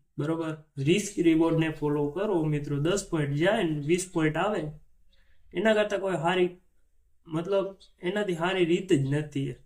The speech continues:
તો જ પ્રોફિટેબલ તમે બની શકો, નકર નહીં. બરોબર?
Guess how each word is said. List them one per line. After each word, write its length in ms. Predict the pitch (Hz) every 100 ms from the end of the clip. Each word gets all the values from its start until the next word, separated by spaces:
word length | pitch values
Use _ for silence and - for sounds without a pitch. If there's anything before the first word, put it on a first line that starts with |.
| _
તો 140 | 190 202
જ 40 |
પ્રોફિટેબલ 720 | 180 185 180 175 165 156 151
તમે 320 | 147 151 156 190
બની 240 | 180 185
શકો, 320 | 156 151 143 147
નકર 380 | 160 165 143
નહીં. 320 | 139 160 151 127 - _ _ _ _ _ _ - - - - - - - - - - - - - 147
બરોબર? 400 | 156 170 160